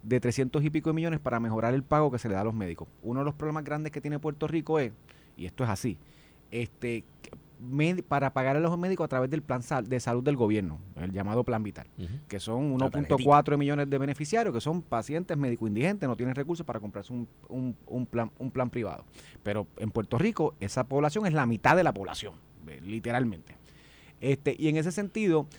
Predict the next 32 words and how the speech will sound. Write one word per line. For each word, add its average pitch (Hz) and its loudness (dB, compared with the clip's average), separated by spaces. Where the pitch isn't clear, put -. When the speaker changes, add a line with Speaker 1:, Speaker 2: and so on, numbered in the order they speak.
Speaker 1:
eh, 139 4
siempre 160 2
ha - 6
habido 190 4
una 196 0
queja 190 2
porque 135 -2
médicos 147 0
no 143 2
quieren 185 2
participar 165 0
o 135 2
médicos 147 2
simplemente 165 2
deciden 160 2
irse 196 0
de 185 4
Puerto 190 0
Rico 190 0
porque 131 -2
no 131 -2
tienen 160 -2
suficientemente, 165 -4
no 143 -2
tienen 160 -2
suficientes 160 -4
pacientes 180 -4
que - -6
paguen 165 0
una 131 -2
remuneración 151 -4
correcta. 110 -4